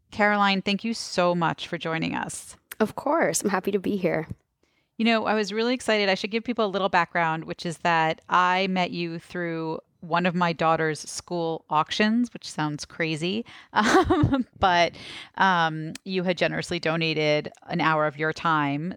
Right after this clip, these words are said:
Speaker 1: through that auction, and I had purchased that. And when I spoke to you for that hour, um,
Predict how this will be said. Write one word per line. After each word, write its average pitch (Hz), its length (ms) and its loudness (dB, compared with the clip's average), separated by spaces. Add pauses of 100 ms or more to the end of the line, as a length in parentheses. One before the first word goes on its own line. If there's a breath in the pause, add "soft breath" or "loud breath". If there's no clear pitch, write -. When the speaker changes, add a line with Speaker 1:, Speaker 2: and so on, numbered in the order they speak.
Speaker 1:
through 170 160 -4
that 151 120 -2
auction, 156 360 0
and 143 100 -4
I 139 140 -2
had 147 160 -8
purchased 247 360 -2
that. 180 200 4
And 160 200 -6
when 160 100 -6
I 156 100 -4
spoke - 420 -4
to - 120 -4
you 156 300 2
for - 140 -4
that 147 180 2
hour, 151 520 2 (540 loud breath)
um, 147 580 0